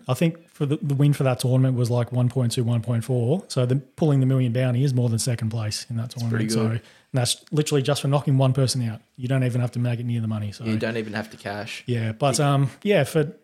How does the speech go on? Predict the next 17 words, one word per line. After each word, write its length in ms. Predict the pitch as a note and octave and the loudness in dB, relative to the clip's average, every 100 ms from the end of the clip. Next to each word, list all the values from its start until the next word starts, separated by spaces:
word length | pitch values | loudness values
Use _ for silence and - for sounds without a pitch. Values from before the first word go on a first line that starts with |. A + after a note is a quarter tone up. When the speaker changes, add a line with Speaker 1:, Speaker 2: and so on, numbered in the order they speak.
| _ | _
Speaker 1:
for 180 | - A3+ | -2 0
other 100 | D#3+ | 2
tournaments, 400 | C#3 C3+ C#3+ C#3+ | 4 4 4 4
like, 260 | C#3 - - F#3 | 2 0 -6 -2
you 80 | |
know, 160 | C3 B2+ - _ _ _ _ _ _ | 0 -2 -6 _ _ _ _ _ _
I 40 | D3 | 0
think 160 | F#3 | 2
it's 200 | D3 - | 2 2
nearly 220 | C#3 B2+ A#2+ | 2 2 2
on 120 | B2 | 0
everyone's 300 | A#2 A#2+ A2+ | 0 0 0
bucket 240 | B2 B2 | -2 0
list 160 | A#2+ - | -2 -2
to 60 | |
play 260 | A#2+ C3 B2 | -2 0 2
the 220 | B2 B2+ | 0 -2